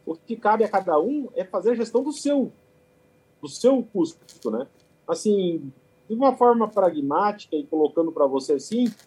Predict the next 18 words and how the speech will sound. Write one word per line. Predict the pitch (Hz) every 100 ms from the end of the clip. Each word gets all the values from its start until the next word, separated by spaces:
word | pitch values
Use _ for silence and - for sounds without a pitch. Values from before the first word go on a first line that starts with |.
| _ _ _ _
metade | 220 233 - 277 277 247
do | 220
nosso | 226 214 196
custo, | - 190 262 247 - - 165
ou | 175 196
em | 196
alguns | 185 190 202
casos | 185 202 175
até | 170 165
um | 196
pouco | 185 185 147
mais, | 139 214 240 202 - - _ _
cinquenta | - 139 131 147 202 170
e |
cinco, | 120 - 180 220 214
sessenta | 139 151 156
por | - 123
cento | - 175